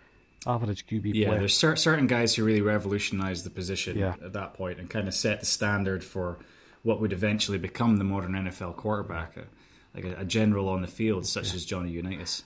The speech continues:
Speaker 1: So, but I'm not going to second guess the Hall of Fame selection committee 'cause it's their award and they can hand it out to anybody they like.
Speaker 2: And on that note, congratulations to, uh, safety Johnny Robinson. You're now a Hall of Famer.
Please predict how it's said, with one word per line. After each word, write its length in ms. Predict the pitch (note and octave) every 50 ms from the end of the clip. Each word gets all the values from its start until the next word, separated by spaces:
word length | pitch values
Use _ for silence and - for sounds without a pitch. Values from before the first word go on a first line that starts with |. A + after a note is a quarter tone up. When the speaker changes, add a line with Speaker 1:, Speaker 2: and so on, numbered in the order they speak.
| _ -
Speaker 1:
So, 280 | - - C3 A2+ A2+ - -
but 160 | C#3+ C#3 C3 -
I'm 120 | D3+ D3 E3+
not 100 | F#3 D#3
going 120 | D3+ - A#2+
to 220 | A#2 A2+ G#2+ G#2
second 340 | F#2+ - - A#2+ G#2 G2+ F#2
guess 280 | F2 G2 G2 F#2+ - -
the 260 | G2 F2+ F2+ F2 E2 - -
Hall 180 | - G2+ F#2+
of 60 | F2+ -
Fame 380 | - - G2 F#2+ F#2 F2+ E2+ - - - - _ _
selection 420 | - - A2 G#2 - - - G2 F#2+
committee 380 | - G2+ G2+ - - G2+ G2 -
'cause 280 | - - F#2+ F2+ -
it's 180 | G2+ - - -
their 200 | - D3+ C#3 A2+
award 420 | F#2 G2 G2 G2 G2+ G2+ G2+ F2 - - _ - - - _ -
and 100 | D#3 D3
they 40 | D3+
can 120 | - B2
hand 240 | G2 G#2+ G2+ F#2+ D#2+
it 100 | E2 F#2
out 120 | F#2 - -
to 120 | - -
anybody 300 | E2 E2+ E2+ D#2+ D#2+ E2+ E2+
they 80 | D#2
like. 360 | E2+ D2+ D2 C#2+ C#2+ - - - - -
Speaker 2:
And 320 | F#2+ F#2+ F2 F2 F2 F2+
on 140 | F#2+ A#2+ B2+
that 200 | C3 C#3+ C#3 - A#2
note, 320 | A#2 A#2 A#2 A#2 - - - -
congratulations 920 | - - C#3 C3 D#3 D3+ D3 B2+ B2+ A#2+ B2+ C3 B2+ - - A#2 A2 G#2+ - -
to, 440 | - A2+ G#2 G2+ G2 G2 F#2+ F#2+ F#2+ - G#2+
uh, 200 | F#2 F2 E2+ E2+
safety 340 | - - A2+ A2 A2 G#2 G2
Johnny 260 | F2+ G#2 F#2+ F#2+ F#2
Robinson. 580 | F2 F#2+ G#2+ G#2+ A2 G#2 - - A2+ A2+ G#2+ A2 - - - - - - _ _
You're 220 | - F#2+ F#2 F#2 F2+
now 160 | G2 G2+ G#2
a 140 | A2 G#2+ A2+
Hall 180 | G#2+ B2 B2+ B2+
of 80 | B2+
Famer. 320 | - D3+ E3 F3+ B2 F#2